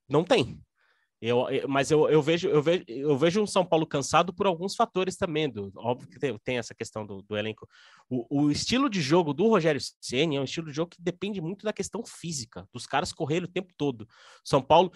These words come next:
o São Paulo, nos melhores momentos da temporada, é o São Paulo que mordeu do um ao, do um ao noventa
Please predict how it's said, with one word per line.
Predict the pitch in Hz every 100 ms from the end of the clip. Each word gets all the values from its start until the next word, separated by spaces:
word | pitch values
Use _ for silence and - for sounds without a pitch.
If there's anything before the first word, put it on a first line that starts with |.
| -
o | -
São | 165
Paulo, | 151 185 220
nos | 208 175
melhores | 170 160 220
momentos | 202 180 165 160
da | 147
temporada, | 147 139 135 170
é | 190
o |
São | 175
Paulo | 175 180
que | 175
mordeu | 180 170 135 131 175
do | 190 190
um | 160 196
ao, | 208 196
do | 175 139
um | 147 175 233
ao | 220
noventa | 196 170 123 147 190 214